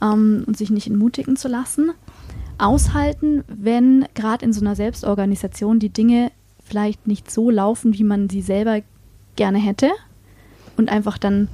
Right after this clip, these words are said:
flexibel zu sein, sich umzuorientieren, sich einzulassen. Das wären jetzt so, ja,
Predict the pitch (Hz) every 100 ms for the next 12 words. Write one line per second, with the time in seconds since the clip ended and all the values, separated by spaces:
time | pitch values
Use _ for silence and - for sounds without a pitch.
0 | - - - 208 - 220 240 - 262 247
1 | 277 311 - - 214 - - 240 240 -
2 | 247 185 - 190 220 269 254 269 - 359
3 | 403 - _ _ _ - - - - 202
4 | - 202 196 208 202 - 208 214 - _
5 | - - _ - 233